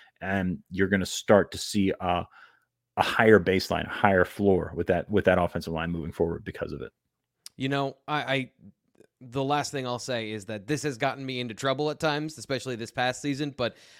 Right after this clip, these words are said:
Speaker 2: I generally think, 'cause of everything you just said, most offensive lines are average. They're acceptable. They're good. Those are, those are not to be, uh, dismissive. But, uh, you know,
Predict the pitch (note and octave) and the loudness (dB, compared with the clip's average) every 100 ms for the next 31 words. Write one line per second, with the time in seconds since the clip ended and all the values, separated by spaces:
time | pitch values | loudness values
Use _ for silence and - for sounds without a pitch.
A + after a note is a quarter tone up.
0 | - C#3+ C#3+ C3 E3 E3 D3+ C3+ D3+ B2+ | -8 -4 -2 2 2 0 -2 -2 -4 -6
1 | - D3 A#2+ G#2+ - E3 E3 D#3 D#3+ C#3+ | -8 -8 -6 -6 -2 -2 -2 -4 -6 -8
2 | - D#3 D3+ G#2 B2 D3+ D3 C#3+ C#3+ C#3+ | -4 -4 -6 -6 0 0 0 -2 -2 -6
3 | B2 C#3 D3 D3 - - C3 B2+ A#2+ _ | -8 -6 -4 -6 -10 -6 -2 -2 -4 _
4 | _ _ _ - C3+ A#2 A2 E2 - C#3 | _ _ _ -6 -4 -4 -8 -12 -8 -4
5 | C#3+ - G#3 D#3 G#2 - C#3 C3 A3 A#3 | -2 0 -2 -4 -10 -6 -8 0 2 2
6 | G#2 - - D#3+ D#3+ D3+ C3+ D3+ C3 C#3 | 0 -8 -4 -2 -2 -4 -2 -4 -4 -4
7 | C#3+ C#3 C#3 C3+ B2+ A#2+ - A#2+ G#2+ G2+ | -4 -6 -10 -8 -8 -8 -8 -4 -4 -6
8 | - A#2 C#3+ - D#3+ F#3 - A#2+ E2+ - | -10 -12 -8 -6 -2 -2 -2 -6 -8 -12
9 | _ _ _ _ G#2+ C3 B2 - C3+ A#2+ | _ _ _ _ -4 0 0 0 0 2
10 | G#2+ G2+ _ _ _ - D3 A2 F#2+ | 0 -4 _ _ _ -2 0 0 -6